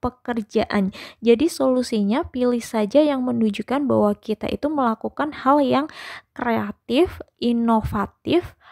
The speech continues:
bebas, dan out of the box ya. Jadi yang benar-benar fresh dan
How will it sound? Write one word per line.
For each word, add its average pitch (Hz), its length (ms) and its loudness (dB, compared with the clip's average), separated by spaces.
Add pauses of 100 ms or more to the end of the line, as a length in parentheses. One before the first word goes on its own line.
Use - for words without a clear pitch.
(180)
bebas, 220 720 2
dan 208 480 -2
out 226 400 -4
of 220 240 -2 (160)
the 214 80 0
box 202 560 0
ya. 196 240 4
Jadi 226 480 2
yang 233 240 2
benar-benar 208 640 0
fresh - 560 -2
dan 208 400 0